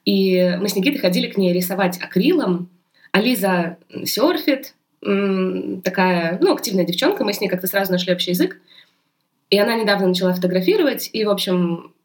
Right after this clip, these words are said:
я позавчера решила, что че-то давно у меня не было классных фотосессий, и вчера мы с ней гуляли на заливе, и она меня фоткала. Потом пошли ко мне греться, приготовили пасту,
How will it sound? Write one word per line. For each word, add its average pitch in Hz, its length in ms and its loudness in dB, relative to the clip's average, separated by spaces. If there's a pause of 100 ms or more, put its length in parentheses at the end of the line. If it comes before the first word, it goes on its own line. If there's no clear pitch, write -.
(240)
я 180 260 2
позавчера 196 480 -2
решила, 180 400 0
что 175 240 -2
че-то 170 220 -6
давно 185 280 2
у - 20 2
меня 240 120 2
не 185 120 2
было 175 140 0
классных 165 360 -4
фотосессий, 190 520 -2
и - 120 -2
вчера 214 200 2
мы 311 100 4
с - 60 -6
ней 202 100 -2
гуляли 196 300 0
на 196 60 0
заливе, 285 260 2
и 214 40 0
она 202 140 -4
меня 214 140 -2
фоткала. 151 420 -4 (720)
Потом 285 280 4
пошли - 200 -2
ко 180 100 2
мне 233 200 2
греться, 262 460 -2 (760)
приготовили 196 420 2
пасту, 233 520 -2